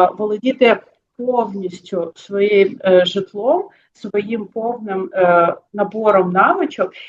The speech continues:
і, е, е, от, е, досліджувати, де най-, е, е, дотепніше, найрелевантніше,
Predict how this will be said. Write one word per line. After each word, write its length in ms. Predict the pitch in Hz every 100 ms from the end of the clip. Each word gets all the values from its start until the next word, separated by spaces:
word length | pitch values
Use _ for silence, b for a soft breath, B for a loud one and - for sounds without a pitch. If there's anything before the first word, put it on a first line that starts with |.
| B
і, 180 | 226 254
е, 460 | 233 - 208 202 185 - -
е, 160 | 202 - _ _
от, 200 | 214 - _
е, 200 | 208 196 190 b b _ _ _ _ _
досліджувати, 1040 | 226 - 262 403 240 240 208 190 196 170 B B B
де 540 | 180 247 294 277 - -
най-, 560 | 214 233 240 220 214 -
е, 440 | 196 190 180 - _ -
е, 320 | 101 90 - _ _ _
дотепніше, 1080 | 233 233 254 320 381 - 220 202 - 190 185
найрелевантніше, 1300 | 196 214 240 220 196 185 269 349 349 240 226 - 190